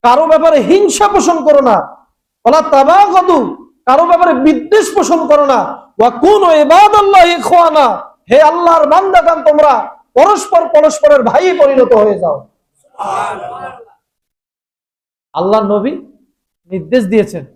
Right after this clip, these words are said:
কুনু ইবাদাল্লাহি ইখওয়ানা, তোমরা পরস্পর পরস্পরের ভাই হয়ে যাও। আজকে আমরা পরস্পর পরস্পরের শত্রু হয়ে গেছি।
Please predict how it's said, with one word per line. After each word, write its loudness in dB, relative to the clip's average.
কুনু -2
ইবাদাল্লাহি 0
ইখওয়ানা, -2
তোমরা 0
পরস্পর 0
পরস্পরের 0
ভাই -2
হয়ে 2
যাও। -2
আজকে -2
আমরা 0
পরস্পর -2
পরস্পরের -2
শত্রু -4
হয়ে 0
গেছি। -12